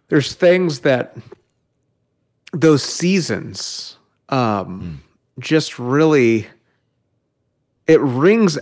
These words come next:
Speaker 1: out
Speaker 2: Mm.
Speaker 1: any sense of self-sufficiency.
Speaker 2: <laughs>
Speaker 1: And like you said,
Speaker 2: Yes.
Speaker 1: it just, it,
Speaker 2: Yeah.
Speaker 1: it hollows us out. So not,
Speaker 2: Yeah.
Speaker 1: not just to hollow us out, but
Speaker 2: Right.
Speaker 1: that God could actually have room to put
Speaker 2: Yeah.
Speaker 1: in what he
Speaker 2: Yeah.
Speaker 1: needs to put in.
Speaker 2: For sure.
Speaker 1: And I just,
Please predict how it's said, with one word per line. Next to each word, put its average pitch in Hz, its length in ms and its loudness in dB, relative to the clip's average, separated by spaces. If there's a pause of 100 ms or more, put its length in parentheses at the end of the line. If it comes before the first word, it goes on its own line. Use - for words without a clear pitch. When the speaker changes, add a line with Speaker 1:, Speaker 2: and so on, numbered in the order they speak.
Speaker 1:
out 147 400 0
Speaker 2:
Mm. - 60 -20 (180)
Speaker 1:
any 156 220 6
sense 147 440 0
of 117 440 -2
self-sufficiency. 139 1500 -2 (140)
Speaker 2:
<laughs> 131 120 -10
Speaker 1:
And 131 140 -4
like 131 220 -2
you 143 60 -6
said, - 240 -2
Speaker 2:
Yes. - 60 -8
Speaker 1:
it 147 120 0
just, 139 240 -2
it, 143 340 0 (280)
Speaker 2:
Yeah. 165 140 4
Speaker 1:
it 143 40 2
hollows 196 500 4
us 170 240 4
out. 180 300 2
So - 200 -6
not, 180 340 2
Speaker 2:
Yeah. - 60 -8
Speaker 1:
not 233 280 0
just 202 160 -2
to 202 40 0
hollow 180 300 0
us 139 140 -4
out, 240 260 -4
but 143 120 0
Speaker 2:
Right. 160 120 -6
Speaker 1:
that 143 180 -2
God 147 300 -2
could 143 180 -4
actually 147 340 -4
have 143 180 -2
room 147 320 0
to 135 80 -6
put 156 300 -8
Speaker 2:
Yeah. 147 160 -6
Speaker 1:
in 123 160 -6 (280)
what 135 180 0
he 127 60 0
Speaker 2:
Yeah. 120 60 -4
Speaker 1:
needs 117 220 -8
to 117 60 -14
put 117 200 -6
in. 107 180 -6
Speaker 2:
For - 180 -14
sure. 156 220 -8
Speaker 1:
And 160 100 2
I 226 100 2
just, 254 200 -6